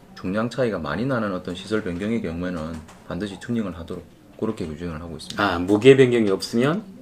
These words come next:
Speaker 2: 내부는 마음대로 바꿀 수 있다라는 얘기죠?
Speaker 1: 네, 예, 맞습니다.
Speaker 2: 조리대 규격과 재질은 없어진 건가요?
Speaker 1: 네, 그렇습니다. 이번 이월 이십팔 일날 개정된 안전 기준에서는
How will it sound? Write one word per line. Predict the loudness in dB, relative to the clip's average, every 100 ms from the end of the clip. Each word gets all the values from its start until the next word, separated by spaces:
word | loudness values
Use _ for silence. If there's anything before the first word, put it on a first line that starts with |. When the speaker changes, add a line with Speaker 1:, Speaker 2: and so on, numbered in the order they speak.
| 0
Speaker 2:
내부는 | 2 4 4 4 2 2
마음대로 | 2 4 4
바꿀 | 4 -2 -6
수 | -6
있다라는 | -6 -6 -8 -10 -16 -20 -4 0 2 0
얘기죠? | 0 -2 -6 -4
Speaker 1:
네, | 2 6 6 4
예, | -4
맞습니다. | -10 -12 -10 -10 -12 -18 -20 -20 -20 -18 -16 -16 -18 -20 -20 -20 -20 -20 -20 -20 -20 -20 -20 -20 -16 -2
Speaker 2:
조리대 | 6 8 12 12 12 12
규격과 | 8 8 10 10
재질은 | 8 2 0 0 -2
없어진 | 0 2 4 2
건가요? | 0 -2 -6 -8 -14 -18 -18 -18 -16 -18 -14 6
Speaker 1:
네, | 10 10
그렇습니다. | 8 0 0 0
이번 | 2 6 6 6 4 2
이월 | 4 4 4
이십팔 | 2 0 0 2
일날 | 2
개정된 | 2 0 0 0
안전 | 0 0 -2
기준에서는 | -2 -2 -4 -2 -4 -4 -6